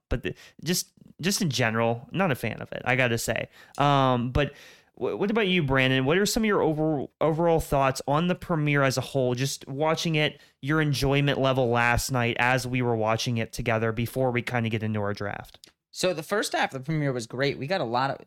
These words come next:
Speaker 2: almost extended intros of a lot of the, I think we got a, a good tidbit on everyone,
Speaker 1: Mm-hmm.
Speaker 2: um, which I liked a lot. And that was the first, like, you know, forty minutes or whatever.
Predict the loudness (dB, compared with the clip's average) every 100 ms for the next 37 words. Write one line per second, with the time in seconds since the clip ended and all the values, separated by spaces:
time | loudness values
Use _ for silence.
0 | -8 -6 -4 -4 -4 -2 -2 -2 -4 -6
1 | -8 -6 -6 -8 -10 -8 -6 -4 -2 -2
2 | -2 -4 -4 -6 -2 -2 -4 -10 -14 -8
3 | -4 -4 -6 -8 -6 -6 -4 -8 -6 -8
4 | -8 -8 -4 -2 -2 -4 -2 -2 -2 -2
5 | -2 0 -2 -4 -4 -4 -4 -4 -4 -8
6 | -8 -8 -8 -8 -8 -10 -16 _ -16 -16
7 | -14 -10 -10 -8 -8 -8 -10 -12 -10 -8
8 | -10